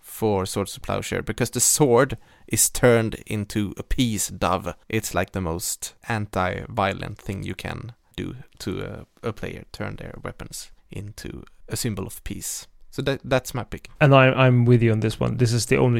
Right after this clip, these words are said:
Speaker 2: pick for me when it comes to what's the actual best art. Uh, apart from what you said, also this is the Swords to Plowshares that comes with the best flavor text. "The so-called barbarians will not respect us for our military might. They will respect us for our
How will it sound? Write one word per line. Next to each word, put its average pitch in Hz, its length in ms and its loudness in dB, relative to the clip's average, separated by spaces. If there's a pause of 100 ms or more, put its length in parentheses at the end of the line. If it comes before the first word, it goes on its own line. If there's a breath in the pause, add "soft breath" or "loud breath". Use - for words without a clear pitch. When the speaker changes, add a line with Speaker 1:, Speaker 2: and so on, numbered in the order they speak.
(140)
Speaker 2:
pick 123 200 0
for 123 120 -2
me 131 200 -2
when 117 160 0
it - 100 -4
comes 120 280 -2
to 127 220 0
what's 117 180 -2
the - 160 -2
actual 123 320 -2
best - 400 -2
art. 131 400 -4
Uh, - 140 2
apart 170 240 10
from 180 100 6
what - 140 2
you 123 60 2
said, 127 520 4 (480)
also 170 500 8
this 139 300 4
is 127 240 0
the 131 280 2
Swords 135 320 0
to - 60 -8
Plowshares 131 520 0
that - 180 -12
comes 131 380 -4
with 127 100 -2
the 127 80 -2
best - 680 0
flavor 156 440 6
text. - 500 -10 (200)
"The 123 100 4
so-called 131 680 8
barbarians 113 880 2
will 117 120 2
not 117 260 2
respect - 500 -2
us - 200 -4
for - 180 -4
our 107 80 0
military - 480 -2
might. - 540 -4 (320)
They 139 140 6
will 127 120 -2
respect - 560 -4
us - 340 -10
for - 240 -4
our - 220 -4